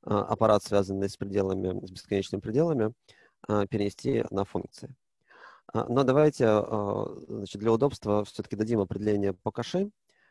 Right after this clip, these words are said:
а, соответствующих понятий. А, значит, первое понятие такое.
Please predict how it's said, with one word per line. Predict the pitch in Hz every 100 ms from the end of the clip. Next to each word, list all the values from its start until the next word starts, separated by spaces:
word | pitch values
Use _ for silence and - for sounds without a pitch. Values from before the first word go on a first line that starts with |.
| _
а, | - 110
соответствующих | - 107 113 - -
понятий. | 107 98 - - _ _ _ _ _ _ - _ _ -
А, | 104 - -
значит, | 104 -
первое | - 165 139
понятие | 113 110 120 113
такое. | 107 110 98 -